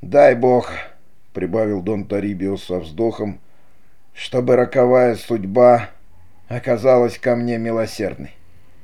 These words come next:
Тигровая кошка усмехнулся, пожав плечами, и, не говоря ни слова, умчался прочь.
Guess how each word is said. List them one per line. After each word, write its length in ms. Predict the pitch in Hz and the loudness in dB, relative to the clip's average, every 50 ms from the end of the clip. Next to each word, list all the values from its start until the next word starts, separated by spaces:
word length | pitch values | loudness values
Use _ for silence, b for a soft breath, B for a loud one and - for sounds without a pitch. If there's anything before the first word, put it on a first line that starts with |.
| - - - - - - - - - - - - - - - - - - - - - - - - - - - - - - - - - - - - - - - - - - - - - - - - - - - - - - - - - - | -20 -20 -20 -20 -20 -20 -20 -20 -20 -20 -20 -20 -20 -20 -20 -20 -20 -20 -20 -20 -20 -20 -20 -20 -20 -20 -20 -20 -20 -20 -20 -20 -20 -20 -20 -20 -20 -20 -20 -20 -20 -20 -20 -20 -20 -20 -20 -20 -20 -20 -20 -20 -20 -20 -20 -20 -12 -6
Тигровая 520 | 123 120 117 123 123 123 123 123 120 120 | -6 -2 2 4 6 6 8 6 6 4
кошка 400 | - - 135 123 120 - - 120 | 2 4 2 2 2 2 -2 -4
усмехнулся, 1040 | 110 104 - 117 113 110 - - 120 123 131 123 - - - 127 120 113 113 107 - - - - - - - - - - - | -4 -4 -4 -6 -6 -6 -6 -4 -2 -2 -2 -2 -2 -2 -2 0 0 0 -2 -8 -12 -16 -20 -20 -20 -20 -20 -20 -20 -10 -4
пожав 440 | - 107 110 90 120 117 113 - - | -4 -4 -2 -2 -2 -2 -2 -4 -6
плечами, 760 | - 110 107 104 - - - 110 113 107 104 107 104 104 - - - - - - - - - - - - - - - - - - | -6 -4 -4 -4 -4 -2 0 2 2 2 0 -2 -4 -6 -10 -16 -20 -20 -20 -20 -20 -20 -20 -20 -20 -20 -20 -20 -20 -20 -18 -10
и, 100 | 90 95 | -8 -6
не 120 | 110 113 | -6 -2
говоря 380 | 107 120 120 135 143 170 180 190 | 2 4 6 6 8 8 6 6
ни 120 | 165 139 | 4 0
слова, 480 | - - 123 120 123 139 135 123 120 - | -4 -4 0 4 6 6 6 6 4 2
умчался 760 | - - 123 113 107 - - 117 117 110 110 107 - 107 104 | 2 -4 -8 -8 -8 -6 0 2 2 2 2 0 -2 -8 -8
прочь. 480 | - - 78 73 - - - - - | -8 -8 -10 -10 -10 -12 -16 -16 -18